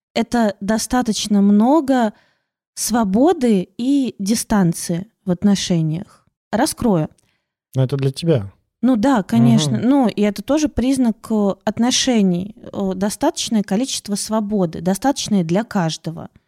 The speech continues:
Speaker 2: Тут такое слово, м, хитрое, "достаточное", да? Хорошо бы вот тут сказать, ну, я бы, если позволишь,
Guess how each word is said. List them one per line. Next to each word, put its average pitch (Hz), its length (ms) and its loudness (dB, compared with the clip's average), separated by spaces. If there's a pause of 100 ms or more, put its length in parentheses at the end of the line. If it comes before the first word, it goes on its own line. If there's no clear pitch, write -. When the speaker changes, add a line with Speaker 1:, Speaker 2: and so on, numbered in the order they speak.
(340)
Speaker 2:
Тут 170 400 2 (300)
такое 151 380 2
слово, 139 580 2 (360)
м, 127 460 -2
хитрое, 123 420 -4
"достаточное", 117 840 -4
да? 135 260 -4 (960)
Хорошо 135 440 0
бы 131 480 2
вот 123 240 -6
тут - 160 -14
сказать, 123 340 -2 (200)
ну, 147 320 -2
я 143 220 0
бы, 139 280 0
если 131 260 -2
позволишь, 131 680 -2